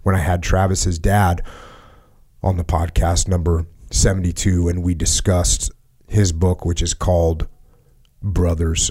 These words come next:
Forever. And this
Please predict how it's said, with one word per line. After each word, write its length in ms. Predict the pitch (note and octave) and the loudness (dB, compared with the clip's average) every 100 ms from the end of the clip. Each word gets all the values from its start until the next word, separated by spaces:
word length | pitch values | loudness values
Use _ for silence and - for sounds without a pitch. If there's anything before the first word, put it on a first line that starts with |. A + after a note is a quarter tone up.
| - | -6
Forever. 580 | - F2 E2+ D#2+ - - - - - - - - - - - - - - - _ - _ _ - _ - _ - _ - _ - - - - _ _ - | -8 -4 -4 -4 -8 -14 -18 -20 -20 -20 -20 -20 -20 -20 -20 -20 -20 -20 -20 _ -20 _ _ -20 _ -20 _ -20 _ -20 _ -20 -20 -20 -20 _ _ -4
And 140 | G2+ | 2
this 240 | B2+ - | 4 2